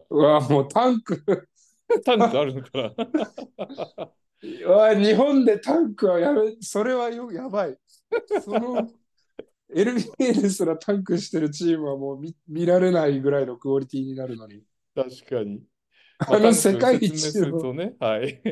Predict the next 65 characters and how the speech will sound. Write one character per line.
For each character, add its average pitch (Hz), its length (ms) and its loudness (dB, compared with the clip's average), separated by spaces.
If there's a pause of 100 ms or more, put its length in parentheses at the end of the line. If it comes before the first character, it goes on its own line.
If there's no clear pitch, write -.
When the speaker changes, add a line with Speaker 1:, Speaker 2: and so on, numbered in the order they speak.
(380)
Speaker 1:
あ、 139 40 -8
ど 151 120 0
う 139 40 2
ぞ 151 80 0
ど - 60 0
う - 40 0
ぞ、 - 60 2
Speaker 2:
え - 40 -2
ー、 - 20 -6
Speaker 1:
説 120 300 -12
明 135 80 -2
し 135 100 -12
て 123 60 -12
く 120 80 -10
だ 120 60 -10
さ 117 140 -10
い。 107 80 -14 (420)
Speaker 2:
ド 151 120 -2
ラ 160 100 0
フ 156 80 -14
ト 147 140 -4
が 127 240 0
エ 120 80 -2
ヌ 123 80 -6
ビ 117 140 -6
ー - 20 -2
エ - 20 -6
ー 101 40 -6
毎 107 220 -6
年 101 640 -12 (100)
あ 123 140 -6
り 110 160 -10
ま 107 140 -8
す。 - 200 -20
Speaker 1:
は 101 160 0
い。 80 160 -6
Speaker 2:
で、 135 280 -4
Speaker 1:
う 143 60 2
ん。 151 40 6
Speaker 2:
そ 156 60 4
の 117 160 2
時 110 240 -8
に 165 320 -8
指 139 160 -12
名 151 240 -4
権 120 260 -10
が、 156 420 -2
成 - 160 -6
績 175 280 -8
が 151 320 0
基 151 80 -20
本 180 120 -6
的 196 80 -8
に 175 100 -6
悪 120 260 -2
い 107 100 -6
順 98 320 -14 (240)
か 151 140 -4
ら 175 280 -4 (260)
与 104 260 -6
え 92 60 -10
ら 87 120 -12
れ 87 80 -14
る 87 80 -18
と。 85 240 -20